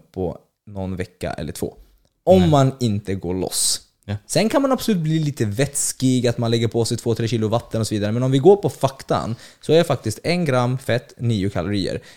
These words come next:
Speaker 1: Det innebär att du måste överäta niotusen kalorier för mycket utöver din egna ämnesomsättning på,
Speaker 2: Mm.
Speaker 1: som kan vara allt från ett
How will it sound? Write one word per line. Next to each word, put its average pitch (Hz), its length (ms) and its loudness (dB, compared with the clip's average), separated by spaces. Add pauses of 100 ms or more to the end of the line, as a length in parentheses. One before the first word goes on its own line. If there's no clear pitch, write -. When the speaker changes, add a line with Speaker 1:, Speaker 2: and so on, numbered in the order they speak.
Speaker 1:
Det 135 100 0
innebär 139 240 2
att 117 80 0
du 127 60 -6
måste 127 240 -2
överäta 123 800 0 (360)
niotusen 170 1300 0
kalorier 117 520 2
för 117 420 2
mycket 151 440 0
utöver 139 400 0
din 101 220 -2
egna 107 380 -2
ämnesomsättning 104 800 -6
på, 101 100 -4
Speaker 2:
Mm. 95 180 0
Speaker 1:
som 98 280 -6
kan 92 100 -4
vara 73 120 -4
allt 82 120 -8
från 67 220 -10
ett - 180 -10